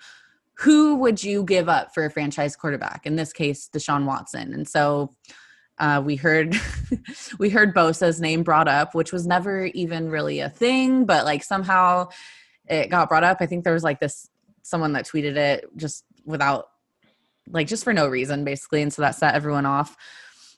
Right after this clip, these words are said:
Um, but as soon as Matt Mayoko came and said,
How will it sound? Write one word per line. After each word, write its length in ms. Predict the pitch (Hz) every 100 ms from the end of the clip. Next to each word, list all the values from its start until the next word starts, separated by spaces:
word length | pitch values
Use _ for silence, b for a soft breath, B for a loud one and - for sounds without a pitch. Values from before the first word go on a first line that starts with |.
| -
Um, 480 | 185 165 151 143 147 _ _ _ _ _ -
but 200 | 214 208
as 160 | 220 -
soon 300 | 220 233 269
as 380 | 262 220 175 165 _ _ _
Matt 260 | 160 196 196
Mayoko 720 | 185 160 147 185 254 262 262
came 500 | 262 247 247 247 254 -
and 220 | 185 196
said, 460 | - 202 196 190